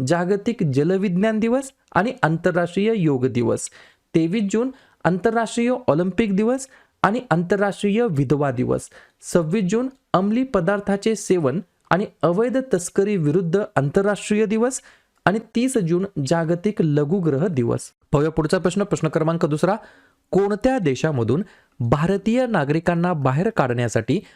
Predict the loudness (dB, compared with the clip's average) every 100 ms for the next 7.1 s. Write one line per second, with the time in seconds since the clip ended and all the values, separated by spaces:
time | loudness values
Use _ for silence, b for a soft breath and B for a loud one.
0 | B -2 0 2 0 0 -2 -2 -2 0
1 | 0 0 -2 -2 0 0 0 0 0 0
2 | 0 0 0 0 0 -2 0 0 2 0
3 | 0 -2 -2 B -2 0 0 0 -2 0
4 | -2 -2 0 -2 0 -2 0 0 0 -2
5 | -4 B B -2 0 2 0 0 0 2
6 | 0 0 0 0 2 0 0 -4 B -2
7 | -2